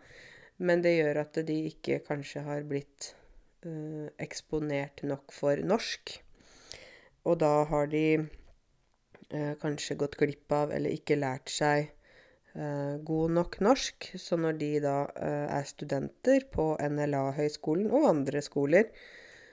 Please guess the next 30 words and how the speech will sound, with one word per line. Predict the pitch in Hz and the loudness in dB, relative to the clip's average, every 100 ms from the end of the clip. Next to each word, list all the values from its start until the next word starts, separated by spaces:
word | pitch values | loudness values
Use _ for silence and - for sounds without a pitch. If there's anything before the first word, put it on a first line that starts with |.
| _ | _
så | - - 175 170 175 - - - | -6 4 6 8 6 2 -16 -16
skorter | - - - - - _ - 131 | -12 -4 -2 -2 -4 _ 4 8
det | 160 185 - - | 8 6 -2 0
på | 202 | 2
norsken. | 175 - - 302 - - - | 2 0 2 2 0 -10 -8
At | - | -6
det | 190 | -4
skorter | - - 214 - - 226 | -6 -4 -4 -2 4 4
betyr | 202 202 175 | 4 0 2
at | 165 - | 0 -2
det | 180 185 180 | -2 -2 -2
ikke | - | 0
er | 170 170 | 0 2
helt, | 165 165 - _ - | 2 2 0 _ 2
eh, | 175 175 - - - - - - _ 175 170 165 160 160 151 151 | 2 0 -16 -20 -20 -20 -20 -20 _ -2 0 0 0 -2 -4 -4
ja, | 151 - | -4 -2
hundre | 175 165 | -2 0
prosent | 156 185 233 294 - | -2 2 4 4 2
da. | - - - - - _ - - - | 0 -2 -20 -20 -20 _ -20 -20 -20
Så | - | -4
det | 185 196 | 0 0
skorter | - 190 - 151 | 2 2 2 2
på | 185 | 4
norsken, | 175 160 - 254 294 - - | 4 0 6 6 6 2 -4
og | 180 180 | -2 2
da, | 170 165 170 175 | 2 4 6 4
eh, | 170 170 175 175 170 170 170 | 4 2 2 2 2 0 -2
har | 170 156 | -2 -2
de | 156 160 | 0 0
da | 156 147 | 0 2